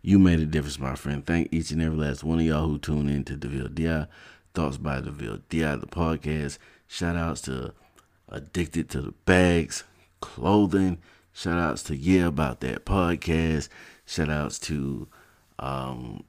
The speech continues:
dang, I forgot about it, Point Blank Productions. Shout out to, uh, Always Keep God First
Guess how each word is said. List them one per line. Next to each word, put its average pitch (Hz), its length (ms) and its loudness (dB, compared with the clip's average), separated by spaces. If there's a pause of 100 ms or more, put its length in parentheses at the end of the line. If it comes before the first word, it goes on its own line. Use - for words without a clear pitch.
(1040)
dang, 78 360 -2
I 65 100 -4
forgot 67 420 -6
about 60 260 -8
it, - 120 -12
Point 87 360 0
Blank 87 360 0
Productions. 90 840 0 (420)
Shout 90 300 0
out 87 340 -2
to, 82 460 -2 (720)
uh, 67 400 -4 (240)
Always 85 460 0
Keep - 380 -6
God 73 380 -2
First 78 680 -4